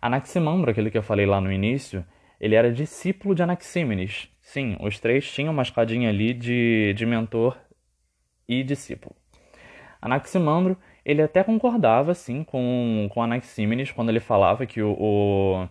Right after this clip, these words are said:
o apeiron era in-, era infinito, mas ele elencou o ar como, como esse arqué, porque ele não acreditava que o apeiron era in-, indeterminado.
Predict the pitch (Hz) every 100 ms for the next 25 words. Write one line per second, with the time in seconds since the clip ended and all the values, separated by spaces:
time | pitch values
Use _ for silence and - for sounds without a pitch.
0 | _ _ _ _ _ _ _ - 101 101
1 | 98 101 104 101 98 98 101 107 95 _
2 | - 95 110 123 110 101 113 98 104 113
3 | - _ - 113 127 131 131 135 135 147
4 | 120 113 147 - 117 110 107 107 101 101
5 | 95 90 - 113 104 104 127 127 - 107
6 | 117 - - - 127 131 127 135 131 139
7 | 131 104 110 123 - 117 117 117 117 120
8 | 107 107 110 117 110 110 117 120 120 110
9 | 80